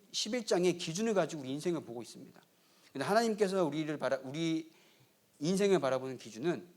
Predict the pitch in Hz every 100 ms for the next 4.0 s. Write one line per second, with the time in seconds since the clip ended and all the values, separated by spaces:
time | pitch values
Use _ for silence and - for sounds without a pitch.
0 | _ _ _ _ - 113 135 110 101 113
1 | _ _ _ _ _ _ _ _ _ _
2 | - - - 139 107 98 - - _ _
3 | _ _ _ _ - 139 147 110 107 -